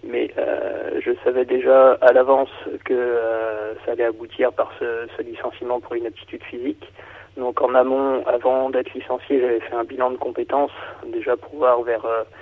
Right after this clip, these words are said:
quel domaine je pouvais me, me retourner, euh, pour, euh, reprendre une activité. Et, euh, par le biais de ce, ce bilan de compétences, euh, euh,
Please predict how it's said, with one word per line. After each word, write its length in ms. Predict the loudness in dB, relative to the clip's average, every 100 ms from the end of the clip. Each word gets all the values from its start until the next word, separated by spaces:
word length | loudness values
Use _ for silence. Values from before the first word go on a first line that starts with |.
| -20 -20 -12 -6
quel 160 | -2
domaine 260 | 0 0 -2
je 140 | -4
pouvais 140 | -4 -4
me, 800 | -2 -2 -4 -6 -10 -16 -16 -8
me 80 | -4
retourner, 600 | -4 -4 -4 -4 -2 -2
euh, 260 | -2 -4 -10 -18 -20 -20 -20 -20 _ _ -6
pour, 220 | -2 2
euh, 520 | 2 2 0 -2 -2 0
reprendre 320 | -2 0 -2
une 120 | -2
activité. 680 | -6 -8 -14 0 4 6 4 -2 -4
Et, 280 | 0 2 2
euh, 1000 | 2 0 -2 -6 -8 -10 -12 -14 -14 -14 -18 -20 -20 -16 -14 -4 2
par 100 | 2
le 120 | 2
biais 180 | -2 -6
de 60 | -2
ce, 220 | -2 -2 -4
ce 80 |
bilan 240 | -2 0 0
de 60 |
compétences, 580 | 0 -4 -2 4 6 6 0 -4
euh, 520 | -2 0 0 -2 -2 -8 -18 -20 -20 -20 -20 -16
euh, 200 | -10 -8